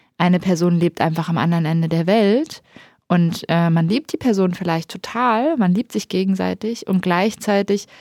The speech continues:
ist das, also sch-, wiegt es so schwer, dass man so weit voneinander entfernt ist und man will so eine Form von Beziehung nicht führen, weil das einfach zu sehr weh tut,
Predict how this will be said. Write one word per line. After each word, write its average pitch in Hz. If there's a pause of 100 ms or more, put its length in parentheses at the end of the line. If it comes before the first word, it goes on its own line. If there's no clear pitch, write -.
(200)
ist -
das, - (140)
also 180
sch-, -
wiegt 202
es 190
so 214
schwer, 202
dass 185
man 180
so 202
weit 214
voneinander 180
entfernt 190
ist 190
und 180
man 175
will 190
so 185
eine 185
Form 175
von 175
Beziehung 220
nicht 180
führen, 208
weil 185
das 175
einfach 175
zu -
sehr 170
weh 185
tut, 208